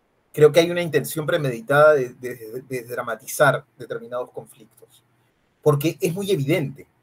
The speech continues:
¿no? Porque se hace muy evidente, porque no pasa solo con algunos momentos. Eh, creo que podríamos contar con los dedos los momentos en los que se presentan conflictos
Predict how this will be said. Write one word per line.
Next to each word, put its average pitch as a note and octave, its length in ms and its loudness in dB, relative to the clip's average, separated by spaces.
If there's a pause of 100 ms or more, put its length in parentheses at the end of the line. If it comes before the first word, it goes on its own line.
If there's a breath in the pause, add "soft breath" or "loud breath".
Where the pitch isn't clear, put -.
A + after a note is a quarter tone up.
¿no? B2 140 -18
Porque - 220 -18
se - 80 -10
hace D3+ 160 -8
muy E3+ 220 -6
evidente, A#2 360 -6
porque A2+ 200 -12
no D3 120 -4
pasa F3+ 200 -4
solo E3+ 240 -8
con C#3 160 -8
algunos C#3+ 380 -10
momentos. C#3 420 -10 (400 soft breath)
Eh, - 100 -20 (840)
creo G3+ 180 0
que G#3 60 -10
podríamos D#3+ 420 -4
contar D3+ 320 -2
con E3 160 -4
los C#3 140 -8
dedos D#3 360 2
los C3+ 140 -8
momentos D3 420 -8
en C3 80 -12
los - 100 -20
que - 100 -20
se C#3 100 -18
presentan C#3+ 400 -10
conflictos - 400 -18